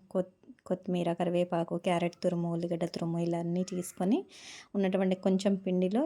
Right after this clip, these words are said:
ఇవన్నీ యాడ్ చేసుకున్నాను. వీటిని, వీటన్నిటిని చక్కగా సన్నగా తరుక్కొని యాడ్ చేసుకోవాలి. ఇలా తక్కువగా పిండి ఉన్నప్పుడు ఈ సగ్గు బియ్యం ఇలాంటివి యాడ్ చేసుకొని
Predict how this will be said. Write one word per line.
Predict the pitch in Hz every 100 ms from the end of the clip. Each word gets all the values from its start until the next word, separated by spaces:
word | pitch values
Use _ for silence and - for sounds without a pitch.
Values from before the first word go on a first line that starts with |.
| 285
ఇవన్నీ | 175 185 277
యాడ్ | 180 170 175
చేసుకున్నాను. | - - 160 156 156 - - - - - - - - _ _ _ _ _ _ _ 196
వీటిని, | 185 180 180 180 - -
వీటన్నిటిని | 202 190 185 185 190 190 180 180
చక్కగా | 185 - 196 196
సన్నగా | 185 175 180 185 202
తరుక్కొని | 170 180 - - 190 277 440 - _ - - - _ _ _ _ -
యాడ్ | 196 190
చేసుకోవాలి. | 175 - 175 170 175
ఇలా | 170 180
తక్కువగా | - - 214 214
పిండి | 208 185 185
ఉన్నప్పుడు | 180 180 180 175
ఈ | 180
సగ్గు | 180 180 190
బియ్యం | 202 196 185
ఇలాంటివి | 175 180 175
యాడ్ | 170 -
చేసుకొని | 180 - 196